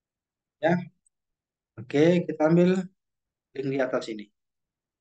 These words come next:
Ambil link di atas ini, kita salin.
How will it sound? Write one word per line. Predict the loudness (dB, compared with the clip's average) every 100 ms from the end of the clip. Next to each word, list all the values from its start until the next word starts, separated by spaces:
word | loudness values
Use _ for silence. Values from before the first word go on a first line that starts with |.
| _ _ _ _ _ _
Ambil | -14 -10 -6 -4 -4
link | -2 -2
di |
atas | -2 -4 -6 -4
ini, | -2 2 2 2
kita | -2 -4 0 0 0 -2 -4 -10 _
salin. | -8 -4 2 2 2